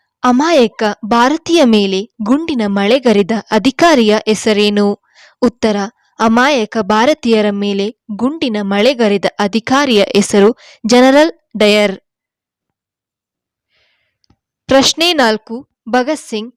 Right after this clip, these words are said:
ಜಲಿಯನ್ ವಾಲಾಬಾಗ್ ಮಾರಣ ಹೋಮದಿಂದ ತೆಗೆದುಕೊಂಡ ನಿರ್ಧಾರವೇನು?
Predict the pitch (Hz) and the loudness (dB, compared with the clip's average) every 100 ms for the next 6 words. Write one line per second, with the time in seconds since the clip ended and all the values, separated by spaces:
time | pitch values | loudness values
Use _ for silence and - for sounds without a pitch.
0 | 226 240 254 285 311 214 208 208 233 214 | -4 -2 -2 -4 -6 -4 -2 0 -2 -2
1 | 262 254 226 208 196 196 196 285 _ _ | -4 -4 -6 -6 -6 -8 -8 -10 _ _
2 | _ _ _ _ _ _ _ _ _ _ | _ _ _ _ _ _ _ _ _ _
3 | - 254 302 330 220 208 202 202 - - | 0 2 4 4 4 4 4 0 -2 -2
4 | 262 311 330 - 214 202 196 233 220 220 | 2 2 2 2 2 4 2 0 0 0
5 | 190 214 285 285 202 202 196 196 | 2 2 4 4 4 4 2 -2